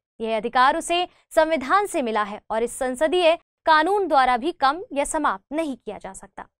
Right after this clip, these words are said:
संविधान का अनुच्छेद एक सौ बयालीस के क्लॉज दो कहता है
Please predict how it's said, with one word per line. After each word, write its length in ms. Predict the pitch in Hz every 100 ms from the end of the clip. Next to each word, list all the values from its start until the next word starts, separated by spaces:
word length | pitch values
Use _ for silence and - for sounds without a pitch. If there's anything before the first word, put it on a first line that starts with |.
| -
संविधान 440 | 247 233 247 247
का 120 | 269
अनुच्छेद 380 | 269 269 - 294
एक 120 | 294
सौ 140 | - 294
बयालीस 440 | 277 277 285 311
के 120 | 311
क्लॉज 300 | 294 285 285
दो 300 | 233 208 339
कहता 340 | 226 220 202 226
है 260 | 240 311